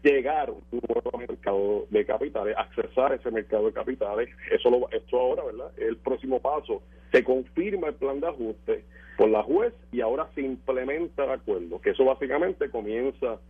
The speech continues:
lo que sería el cierre de la transacción, donde el Departamento de Hacienda, O G P y afa, eh, y otras agencias, eh, del gobierno, pues comienza lo que es la ejecución de este plan para ya en junio treinta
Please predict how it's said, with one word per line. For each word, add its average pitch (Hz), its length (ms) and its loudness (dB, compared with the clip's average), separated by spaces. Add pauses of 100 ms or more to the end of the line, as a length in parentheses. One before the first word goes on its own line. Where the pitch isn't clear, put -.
(260)
lo 104 100 6
que 107 80 0
sería 123 240 0
el 131 160 -4
cierre 127 380 0
de 127 100 0
la 123 140 -6
transacción, 120 800 -2 (280)
donde 104 240 6
el 101 80 -2
Departamento 101 640 -2
de 110 80 2
Hacienda, 156 460 -2
O 113 120 -2
G 98 140 -4
P 139 300 0 (120)
y 123 100 4
afa, 151 360 0 (340)
eh, 98 440 2
y 117 140 0
otras 127 340 2
agencias, 135 680 -2 (280)
eh, 104 320 0
del 113 120 0
gobierno, 381 480 2
pues - 200 -6
comienza 123 500 0
lo 104 120 -4
que 101 80 -2
es 107 60 -2
la 120 140 0
ejecución 110 440 -2
de 120 60 2
este 156 180 -2
plan 214 200 -2
para 127 280 -4 (440)
ya 127 140 4
en 147 80 0
junio 185 240 0
treinta 214 460 -6